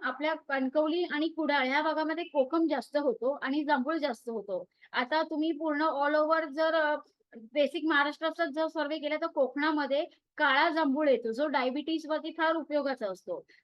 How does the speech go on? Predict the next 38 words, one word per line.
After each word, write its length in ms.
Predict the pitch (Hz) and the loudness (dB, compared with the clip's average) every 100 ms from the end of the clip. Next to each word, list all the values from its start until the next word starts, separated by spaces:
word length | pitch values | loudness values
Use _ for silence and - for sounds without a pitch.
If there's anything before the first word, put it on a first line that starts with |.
| - | -4
तर 80 | 294 | -2
त्याचं 300 | 302 277 320 | 0 0 0
कसं 340 | 339 339 339 | 0 0 -2
असतं, 180 | 294 302 | 0 -4
त्याचं 240 | 302 311 | -4 -6
सेग्रिगेशन 640 | 349 330 262 302 320 330 339 | -4 -4 -2 -2 -2 -2 0
होतं, 240 | 330 269 | 0 0
ते 140 | 269 285 | -2 -4
काळे 340 | 294 254 302 | -2 0 0
जांभूळ 240 | 311 302 | 0 -2
सगळीकडेच 540 | 339 294 294 311 311 311 | -2 -2 -2 0 0 0
अव्हेलेबल 460 | 285 277 285 269 277 | 0 2 0 0 -2
नसतात. 320 | 226 - 208 - _ - | -4 -6 -8 -8 _ -6
तर 60 | |
त्याची 280 | 277 294 302 | -2 -2 -2
साल 380 | 320 311 277 302 | -2 2 2 2
वेगळी 240 | 311 339 | 0 0
होतो, 400 | 339 262 285 277 - | -2 -2 -2 -4 2
पल्पचा 440 | 302 302 302 320 | 4 4 2 0
ज्यूस 400 | 311 254 330 359 | 0 0 -2 0
होतो 360 | 294 247 247 269 - _ - | 0 0 -2 -2 -8 _ -4
आणि 180 | 277 | -2
बिया 320 | 269 269 294 330 | 0 -2 0 0
असतात 200 | 320 311 | 0 -2
त्याच्यासाठी 580 | 302 277 294 302 285 | -2 -2 -2 -4 -6
त्या 120 | 311 330 | -4 -2
डायबिटीज, 560 | 269 247 240 285 320 - | -2 -4 -4 -6 -6 -2
त्या 120 | 302 | -4
सुकून 300 | 302 277 311 | -2 -4 -2
त्याच्या 200 | 285 285 | -2 -4
डायबिटीजचं 680 | 277 233 247 254 285 - 302 | -2 -2 -4 -6 -6 -4 -2
पावडर 420 | 294 240 233 277 | 0 0 0 -2
आपण 300 | 277 269 349 - _ - | -2 -2 -4 -6 _ -6
मॅन्युफॅक्चरिंग 680 | 262 277 277 262 277 294 320 | -2 0 -2 -4 -2 -2 0
करतो. 320 | 269 208 285 | -2 0 0
हे 340 | 330 _ 302 | 0 _ 0
फक्त 240 | 330 339 370 | 2 2 2
आपल्या 280 | 339 339 | 2 2